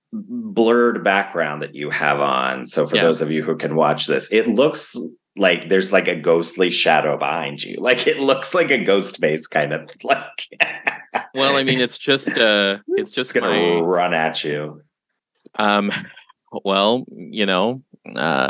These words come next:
Speaker 2: it's nice knowing you, Joshua.
Speaker 1: Yeah.
Speaker 2: I'm brown, I'm gay, and I've had sex. Not today, but, you know, just in general. So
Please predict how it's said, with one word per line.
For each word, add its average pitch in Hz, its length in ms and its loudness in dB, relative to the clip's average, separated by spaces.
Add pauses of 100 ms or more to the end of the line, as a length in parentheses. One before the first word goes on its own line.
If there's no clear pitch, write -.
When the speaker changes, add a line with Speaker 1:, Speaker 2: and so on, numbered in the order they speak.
(120)
Speaker 2:
it's - 200 -6
nice 98 280 0
knowing 78 300 -4
you, 78 140 -8
Joshua. 82 580 0
Speaker 1:
Yeah. 85 120 -2
Speaker 2:
I'm 80 280 -4
brown, 107 440 0
I'm 92 260 -4
gay, 101 400 2
and 87 200 0
I've 85 140 -2
had 80 200 -4
sex. - 480 -4 (440)
Not 104 180 0
today, - 380 0
but, 78 240 2
you 85 80 -4
know, 62 200 -2 (100)
just - 280 -2
in 95 80 -4
general. 78 400 0
So 78 440 2